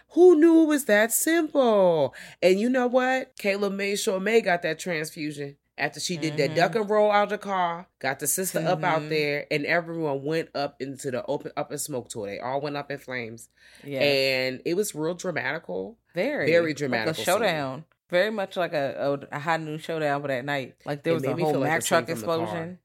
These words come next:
Speaker 2: Oh, yeah.
Speaker 1: It felt,
Speaker 2: There
Speaker 1: I
Speaker 2: was a
Speaker 1: felt
Speaker 2: lot
Speaker 1: it
Speaker 2: of
Speaker 1: ga-, it gave the
Speaker 2: explosions.
Speaker 1: same feels. I'm sorry.
Speaker 2: Yeah. I'm
Speaker 1: Mm.
Speaker 2: like, you know, the eighties and the nineties love to give you real f-, pyrotechnics. Like, they, there was no ever C G fire. Like, I'm like, "No, y'all blew some shit up. Wow.
Speaker 1: It was
Speaker 2: Okay."
Speaker 1: definitely hot outside.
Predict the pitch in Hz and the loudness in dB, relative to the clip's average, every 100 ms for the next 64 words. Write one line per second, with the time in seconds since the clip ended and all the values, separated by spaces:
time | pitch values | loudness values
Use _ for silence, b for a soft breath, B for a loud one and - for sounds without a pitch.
0 | _ 143 139 131 127 123 123 120 117 117 | _ -6 -6 -6 -10 -10 -10 -10 -12 -14
1 | 113 151 190 - - 180 175 202 151 143 | -4 -2 -2 -2 0 2 4 4 2 0
2 | 156 160 143 170 151 143 165 139 123 147 | 2 2 4 2 2 0 0 -2 -4 -4
3 | 131 107 104 - 120 117 104 82 78 - | -2 -4 -6 -8 -10 -8 -8 -8 -10 -14
4 | _ _ _ _ _ - - - - _ | _ _ _ _ _ -18 -18 -20 -20 _
5 | - - 156 233 175 165 226 185 160 - | -12 -6 -4 -4 -6 -8 -6 -4 -4 -4
6 | 240 294 202 151 139 147 139 135 131 143 | -4 -6 -8 -10 -8 -8 -8 -10 -6 -4
7 | 151 139 135 135 135 131 127 - _ _ | -4 -10 -10 -10 -8 -6 -6 -8 _ _
8 | - 147 120 120 120 - 107 - 123 123 | -6 -2 -2 -4 -8 -10 -16 -8 -8 -2
9 | 170 170 B B B - 156 185 170 160 | -2 -4 B B B -2 0 0 -2 -2
10 | 156 160 151 156 - 156 156 151 185 170 | -2 0 -2 -2 0 0 2 -2 -2 -4
11 | 160 147 165 147 131 127 127 139 196 170 | -4 -4 0 0 0 -4 -2 0 2 2
12 | 156 143 147 202 180 156 151 139 - 147 | 2 0 0 0 0 -6 -6 -8 -6 -4
13 | 170 - _ _ - 170 208 175 131 - | -2 -4 _ _ 2 6 8 6 2 -10
14 | _ 131 123 202 165 139 107 107 98 101 | _ -8 -4 0 0 -2 -6 -8 -8 -8
15 | 104 92 | -10 -10